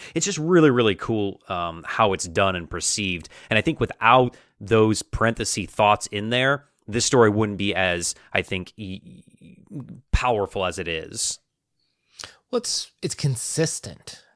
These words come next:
Speaker 2: too, right? I mean, literally, the story is a narrator recollecting about the history of this picture, this black and white picture. And then there's this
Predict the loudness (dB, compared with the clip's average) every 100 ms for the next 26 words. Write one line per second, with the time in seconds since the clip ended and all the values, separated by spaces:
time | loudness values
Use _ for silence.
0 | _ -14 -10 -8 -8 -10 -10 -8 -6 -8
1 | -10 _ _ _ -2 2 2 4 4 2
2 | 0 0 0 2 4 2 0 0 2 2
3 | 2 2 0 -6 _ _ -2 -2 0 -2
4 | 0 0 -2 -2 -6 -2 -2 -2 -6 -8
5 | -8 -12 -16 _ _ _ _ -10 -8 -8
6 | -4 -4 -4 -8 -12 -14 -8 -6 -6 -8
7 | -10 -12 -10 -12 -14 -20 _ _ _ _
8 | -14 -8 -6 -6 -6 -6 -4 -4 -4